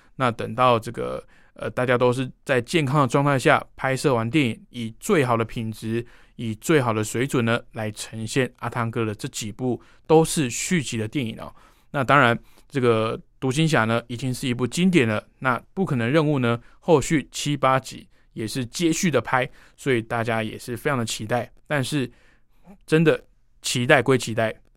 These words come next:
大家出门的时候，尤其是海外的听众朋友，真的要出门，还是要注意自己的身体保健，要确实的戴口罩，然后也要保护好自己，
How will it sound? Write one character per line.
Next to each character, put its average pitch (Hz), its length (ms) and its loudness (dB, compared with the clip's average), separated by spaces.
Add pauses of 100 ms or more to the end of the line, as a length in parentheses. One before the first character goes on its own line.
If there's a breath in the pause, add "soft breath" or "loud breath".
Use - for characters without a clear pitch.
(220)
大 139 140 2
家 120 440 4 (300)
出 151 200 4
门 139 140 2
的 107 80 -2
时 - 180 -6
候， 117 260 4 (320 soft breath)
尤 123 100 -2
其 117 80 2
是 123 240 2
海 - 180 -2
外 156 120 8
的 160 60 8
听 143 120 0
众 170 140 4
朋 139 140 4
友， 131 260 6 (460 soft breath)
真 170 200 4
的 135 200 8
要 135 200 4
出 135 220 0
门， 113 300 -2 (120)
还 117 180 -4
是 127 160 -6
要 117 240 4
注 120 220 -4
意 113 40 -2
自 123 120 -6
己 110 100 -4
的 104 200 -4
身 123 220 -6
体 120 120 -2
保 110 200 -6
健， 120 240 -2 (380 soft breath)
要 113 260 0 (200)
确 180 180 6
实 127 100 0
的 127 120 -2
戴 170 160 4
口 120 180 2
罩， 147 280 8
然 117 80 -6
后 120 200 -2
也 113 100 -6
要 110 140 -2
保 110 240 -6
护 127 120 -2
好 110 120 2
自 147 140 -8
己， - 260 -8